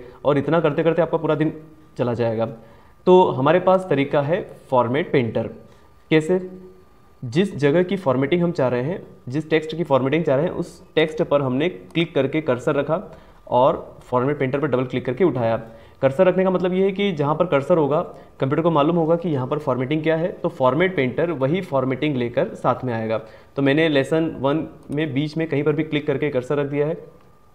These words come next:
और format painter पर हमने किया double click, तो highlight हो गया, इसका मतलब format painter active हो गया है। और मेरे mouse pointer के साथ में ध्यान से देखिए एक brush भी आपको दिखाई दे रहा है, मतलब format painter हमारे साथ में है। अब सावधानी से lesson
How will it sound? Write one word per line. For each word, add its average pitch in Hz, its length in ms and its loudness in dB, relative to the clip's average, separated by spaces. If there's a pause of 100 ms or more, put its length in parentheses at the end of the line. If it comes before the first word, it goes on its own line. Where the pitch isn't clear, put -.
(220)
और 120 260 0
format 135 360 2
painter 143 200 2
पर 143 100 -2
हमने 147 180 -2
किया 139 180 0
double 127 220 -2
click, 160 280 -6 (560)
तो 131 100 0 (140)
highlight 131 340 0
हो 151 60 0
गया, 160 100 4
इसका 160 140 -2
मतलब 147 200 0
format 135 320 0
painter 131 220 -2
active 175 280 -2
हो 160 80 0
गया 123 140 0
है। 113 140 -2 (300)
और 131 220 6
मेरे 135 260 2
mouse 139 440 2
pointer 147 280 2
के 165 120 0
साथ 139 320 2
में 147 200 -2
ध्यान 135 180 -2
से 151 80 -2
देखिए 143 420 -4
एक 151 280 0
brush 139 380 0
भी 143 120 -2
आपको 143 200 0
दिखाई 123 200 0
दे 120 60 0
रहा 120 100 2
है, 120 60 -2
मतलब 139 240 -2
format 127 360 0
painter 127 200 0
हमारे 131 200 0
साथ 123 200 -2
में 143 100 -4
है। 170 100 -8 (340)
अब 180 280 2
सावधानी 135 540 2
से 147 260 -2 (460)
lesson 131 360 0